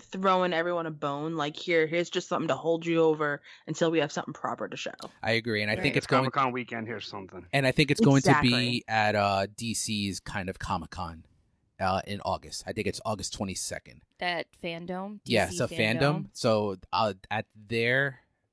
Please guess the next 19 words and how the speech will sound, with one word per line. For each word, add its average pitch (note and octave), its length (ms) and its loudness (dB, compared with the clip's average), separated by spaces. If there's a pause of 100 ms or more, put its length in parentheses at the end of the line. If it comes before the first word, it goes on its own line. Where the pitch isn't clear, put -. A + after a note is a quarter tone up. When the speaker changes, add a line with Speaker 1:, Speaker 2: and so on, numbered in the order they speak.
Speaker 2:
they're A2 160 0
going G#2+ 260 -2
to, G#2 400 -10
uh, F#2+ 260 0
announce G2 460 -8
if F#2+ 140 -6
it's - 100 -12
gonna G2+ 220 -6
be F#2+ 160 -4
a F#2 80 -2
full D3+ 280 0
movie C3+ 520 2
or G2 240 2
it's - 120 -4
going G2 280 -2
to - 100 -6
Speaker 3:
Okay. F#2 80 -4
Speaker 2:
be F#2 380 0
a F2+ 360 -4